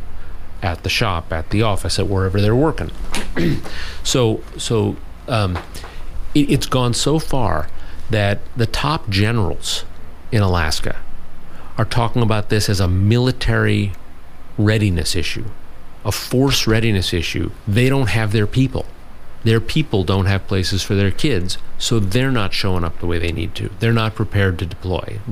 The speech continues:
prepared to do the work they need to do. Now, they,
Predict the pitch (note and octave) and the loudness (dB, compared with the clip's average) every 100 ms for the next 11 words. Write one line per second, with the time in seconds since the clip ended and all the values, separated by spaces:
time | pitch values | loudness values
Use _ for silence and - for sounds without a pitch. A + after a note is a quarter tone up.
0 | G2+ - G2+ B2 A#2+ G2+ G2+ F#2 F#2 G2 | -4 0 0 2 2 2 0 2 2 0
1 | - F2 F2 D#2+ E2 E2+ F2+ E2+ D2+ - | 0 0 0 0 -2 0 2 2 0 -2
2 | - - - - - - C4 E3 - G#2+ | -4 -4 -6 -10 -14 -12 -12 -12 -2 0
3 | G2+ | 0